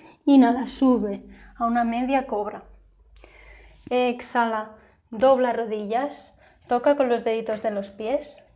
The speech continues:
lleva las caderas hacia atrás y elévalas en el perro boca abajo.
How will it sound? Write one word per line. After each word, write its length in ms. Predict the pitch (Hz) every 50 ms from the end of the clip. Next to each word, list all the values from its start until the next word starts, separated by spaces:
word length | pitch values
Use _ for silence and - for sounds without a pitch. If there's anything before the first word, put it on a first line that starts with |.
| _ -
lleva 320 | 247 240 220 214 196 208
las 260 | 208 220 220 214 -
caderas 460 | - 214 208 220 233 220 196 196 -
hacia 280 | 240 226 - 294 285 285
atrás 460 | 269 285 226 220 226 240 - - - - - - - - - _ _ _
y 220 | 254 254 247 247
elévalas 800 | 240 226 226 214 214 202 196 196 202 196 - - - - - - - - - -
en 80 | 247 247
el 120 | 247 247
perro 280 | 247 226 220 220 220 220
boca 300 | 196 214 208 208 - 208
abajo. 440 | 202 202 196 180 - - - 220